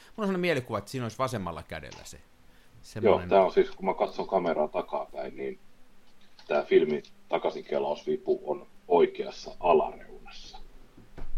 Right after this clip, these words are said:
Speaker 1: Joo.
Speaker 2: Elikkä se filmi laittaa tonne, niinku, ta-, kamera katsoo takapäin, niin se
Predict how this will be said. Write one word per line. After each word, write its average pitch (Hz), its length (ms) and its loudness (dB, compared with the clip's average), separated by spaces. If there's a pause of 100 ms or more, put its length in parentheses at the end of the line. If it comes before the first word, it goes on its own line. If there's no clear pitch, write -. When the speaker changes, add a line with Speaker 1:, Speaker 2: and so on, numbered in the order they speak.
(340)
Speaker 1:
Joo. 98 300 0
Speaker 2:
Elikkä 143 220 -2
se - 200 -6 (220)
filmi 82 340 6
laittaa 73 400 0
tonne, 76 300 -4
niinku, 76 340 -6
ta-, 87 160 -4 (340)
kamera 85 360 0
katsoo - 360 -6
takapäin, 73 580 -8
niin 67 100 -10
se - 100 -14